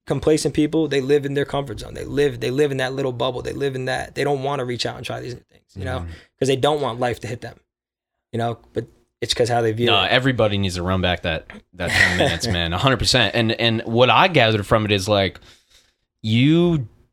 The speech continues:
Speaker 2: you're not overcomplicating your purpose,
Speaker 1: Mm.
Speaker 2: right? Like, you're kinda going, like, "Whether this Ironman's my purpose or not,
Speaker 1: Mm.
Speaker 2: it's what I'm doing." Like,
Speaker 1: Yeah.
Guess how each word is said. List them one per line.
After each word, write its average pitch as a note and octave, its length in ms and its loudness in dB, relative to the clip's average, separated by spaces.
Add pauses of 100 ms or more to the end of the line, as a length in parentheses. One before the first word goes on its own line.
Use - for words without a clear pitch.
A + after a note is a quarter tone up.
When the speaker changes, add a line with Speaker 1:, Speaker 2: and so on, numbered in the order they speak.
(320)
Speaker 2:
you're A#2+ 360 4
not F3+ 240 4
overcomplicating G2 880 2
your E2 100 -4
purpose, - 540 -6
Speaker 1:
Mm. C3 200 -2
Speaker 2:
right? G2 300 2
Like, G#2+ 220 0
you're A2+ 140 2
kinda B2+ 220 0
going, A2 320 2
like, G2+ 240 2
"Whether A#2 380 4
this A2 180 0
Ironman's A2+ 460 2
my G2+ 120 2
purpose A2 340 0
or G2+ 80 0
not, A2+ 340 0 (160)
Speaker 1:
Mm. A2+ 220 -2
Speaker 2:
it's G#2 160 -2
what G#2 120 2
I'm F#2+ 140 -2
doing." E2+ 380 -4
Like, B2+ 160 2
Speaker 1:
Yeah. - 20 -4